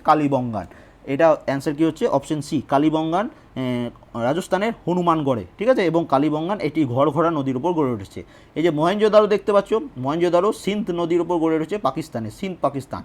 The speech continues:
এবং সিন্ধু নদীর তীরে গড়ে উঠেছে। লোথাল, লোথাল কোথায় আছে? ভারতের গুজরাটে, এবং এটা ভোগাবা নদীর উপর গড়ে উঠেছে। নেক্সট লাস্ট দুটো প্রশ্ন আছে, সতনামী বিদ্রোহ যে মুঘল সম্রাটের আমলে হয়েছিল।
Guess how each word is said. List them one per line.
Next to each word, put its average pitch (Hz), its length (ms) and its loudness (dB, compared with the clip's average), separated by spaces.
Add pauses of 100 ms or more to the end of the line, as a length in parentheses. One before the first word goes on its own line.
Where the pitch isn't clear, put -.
(280)
এবং 170 180 0
সিন্ধু 175 400 -4
নদীর 170 300 -2
তীরে 175 260 0
গড়ে 139 220 -2
উঠেছে। 110 360 -6 (420)
লোথাল, 180 440 4
লোথাল 156 340 2
কোথায় 180 300 2
আছে? 190 240 0 (380)
ভারতের 185 460 4
গুজরাটে, 160 640 0
এবং 160 280 -2
এটা 160 260 0 (280)
ভোগাবা 160 440 4
নদীর 139 300 0
উপর 185 240 2 (320)
গড়ে 147 180 2
উঠেছে। 110 340 -4 (420)
নেক্সট 185 320 -4
লাস্ট 175 260 6
দুটো 190 160 -2
প্রশ্ন 180 300 -4
আছে, 185 240 0
সতনামী 175 500 0
বিদ্রোহ 160 480 0
যে 156 320 0
মুঘল 151 340 -2
সম্রাটের 151 400 2
আমলে 131 280 2
হয়েছিল। 131 420 -2